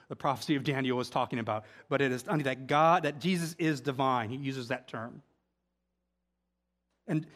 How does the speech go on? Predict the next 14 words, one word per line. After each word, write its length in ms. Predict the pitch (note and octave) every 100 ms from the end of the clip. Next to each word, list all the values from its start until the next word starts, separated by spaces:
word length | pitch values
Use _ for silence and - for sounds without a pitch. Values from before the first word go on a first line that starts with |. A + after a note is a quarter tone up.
| -
once 240 | - F3 -
again, 300 | F3 E3 D#3+ -
understand 440 | F3 E3 G3 F3
he, 180 | D#3 F#3+
he 140 | F#3 F3
puts 240 | - G3+
out 140 | F#3 E3
this 120 | D3+
co-equal. 600 | - G#3+ G3+ G#3 F#3 C#3 - -
Well, 100 | F3+
who's 280 | E3+ D#4 D4
able 260 | B3+ C4 A#3
to 80 |
judge? 480 | A3 A3+ E3 A#2+ A#2+